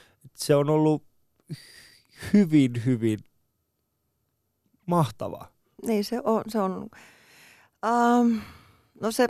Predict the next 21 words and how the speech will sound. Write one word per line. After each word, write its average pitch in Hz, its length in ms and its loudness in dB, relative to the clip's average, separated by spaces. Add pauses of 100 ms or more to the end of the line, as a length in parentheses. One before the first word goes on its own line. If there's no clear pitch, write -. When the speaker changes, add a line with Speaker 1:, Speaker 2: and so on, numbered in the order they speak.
(340)
Speaker 2:
varmaan 240 320 4
menee 233 220 6
johonkin 202 240 2
semmoisen 196 280 0
psyyken 175 460 6
lapsiminuuteen, 139 840 2
että 147 180 -4
jos 147 120 -2
saa 151 140 4
Speaker 1:
Mm. 110 60 -4
Speaker 2:
pysäytetty 139 760 0
ja 135 120 0
rauhoitettu 139 800 0
itsensä. - 520 -4 (640)
Siihen 160 300 -4
liittyy 160 280 -2
varmaan, 160 280 0
että 160 160 2
aika 151 300 2
on 135 120 -6
pysähtynyt. 156 840 -6